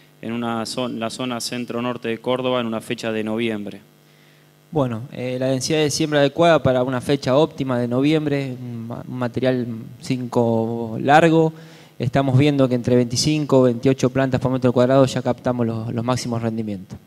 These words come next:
Speaker 2: No hace falta agregar más, eh, plantas para, para captar más rinde.
Speaker 1: La siguiente pregunta dirigida para Joaquín Lopetegui.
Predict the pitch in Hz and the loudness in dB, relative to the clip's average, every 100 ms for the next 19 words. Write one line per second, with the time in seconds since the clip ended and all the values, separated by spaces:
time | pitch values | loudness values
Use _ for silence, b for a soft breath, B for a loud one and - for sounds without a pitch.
0 | - 120 123 135 131 120 120 120 120 120 | -10 -4 -2 0 2 2 0 0 0 -2
1 | 117 - 117 110 107 117 127 120 - 110 | -6 -8 -10 -8 -6 -6 -6 -6 -4 -6
2 | 64 - - 107 110 110 - 120 117 113 | -6 -12 -10 -10 -8 -10 -6 -6 -6 -8
3 | 107 113 123 _ _ _ _ _ _ _ | -10 -14 -18 _ _ _ _ _ _ _
4 | _ _ _ _ _ _ _ _ - _ | _ _ _ _ _ _ _ _ -20 _
5 | _ 135 123 110 139 139 127 131 151 139 | _ -18 -14 -8 -8 -6 -6 -4 -4 -2
6 | 127 123 - 139 123 117 117 120 131 117 | -2 -4 -6 -6 -4 -6 -6 -6 -6 -8
7 | 117 139 143 147 | -6 -6 -6 -8